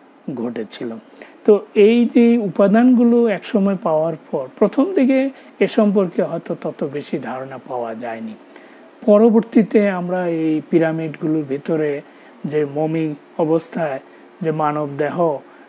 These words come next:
যে এই মানব দেহগুলো যখন আবিষ্কার করা হলো, তখন বোঝা গেল এই মানব দেহগুলো কিন্তু সাধারণ মানুষের না, এগুলো ফারাওদের, অর্থাৎ ধনী যারা, অসম্ভব যারা ধনী, তারাই কিন্তু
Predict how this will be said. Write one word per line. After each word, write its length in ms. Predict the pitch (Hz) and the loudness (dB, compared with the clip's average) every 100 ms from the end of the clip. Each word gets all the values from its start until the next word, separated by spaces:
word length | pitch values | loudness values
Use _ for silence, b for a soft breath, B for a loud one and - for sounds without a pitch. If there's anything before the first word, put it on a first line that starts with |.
| _ | _
যে 400 | 139 147 143 151 - | -4 0 0 0 2
এই 180 | 196 | 2
মানব 300 | 185 170 160 147 | 2 -2 -6 -4
দেহগুলো 460 | 156 185 170 170 160 | -2 -2 -2 -4 -4
যখন 460 | 147 135 165 151 - B _ - | -8 -8 -8 -8 -14 B _ -6
আবিষ্কার 460 | 160 165 - 160 | -6 -6 -8 -8
করা 280 | 131 151 147 | -4 -4 -4
হলো, 300 | 139 143 135 - B B - | -6 -10 -12 -16 B B -6
তখন 280 | - 214 | 2 2
বোঝা 260 | 175 175 185 | 2 -2 -2
গেল 200 | 175 175 | -2 -2
এই 240 | 185 196 | 2 2
মানব 320 | 202 190 190 190 | 2 -2 -4 -4
দেহগুলো 680 | 170 170 202 170 190 185 175 | -4 -2 -2 -2 -2 -4 -2
কিন্তু 400 | 190 170 190 175 | -4 -2 -2 -2
সাধারণ 500 | - 170 175 185 175 | -2 0 0 0 -2
মানুষের 460 | 139 131 120 131 120 | -8 -12 -10 -10 -10
না, 140 | 117 113 B B B _ | -16 -20 B B B _
এগুলো 280 | 185 190 196 | 0 0 -2
ফারাওদের, 720 | - 170 151 170 165 135 117 - B - | -2 -4 -2 0 -2 -6 -16 -18 B -12
অর্থাৎ 220 | 170 - 139 | -4 -4 -4
ধনী 480 | - 175 196 226 214 | -6 0 4 4 4
যারা, 460 | 156 123 117 120 - B B _ | -2 -10 -14 -18 -20 B B _
অসম্ভব 520 | 160 - 220 208 202 | -10 0 0 2 0
যারা 280 | 185 180 180 139 | -2 -4 -6 -8
ধনী, 340 | 143 131 120 - | -10 -10 -14 -4
তারাই 320 | 170 190 220 | 0 2 0
কিন্তু 500 | 185 202 175 202 | 2 0 2 0